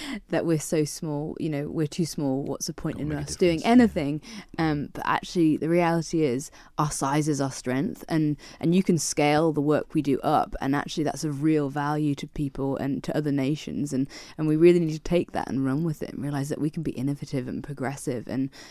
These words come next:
Speaker 1: and small and dynamic, and, and that's really exciting. That's exactly the route we should be taking, not the,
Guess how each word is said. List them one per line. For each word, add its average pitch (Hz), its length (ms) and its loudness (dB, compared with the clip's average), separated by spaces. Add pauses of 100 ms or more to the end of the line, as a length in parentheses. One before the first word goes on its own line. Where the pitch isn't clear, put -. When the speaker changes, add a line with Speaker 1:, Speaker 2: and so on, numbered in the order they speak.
Speaker 1:
and 147 140 -2
small 160 400 2
and 139 120 2
dynamic, 143 640 0
and, 131 240 -2
and 147 180 0
that's 160 360 -4
really 147 420 4
exciting. 143 560 -4
That's - 180 -10
exactly 143 400 -2
the 143 120 -2
route 143 160 -2
we 147 80 -4
should - 100 -12
be 135 80 -6
taking, 143 420 -2
not 139 200 -4
the, 123 160 -4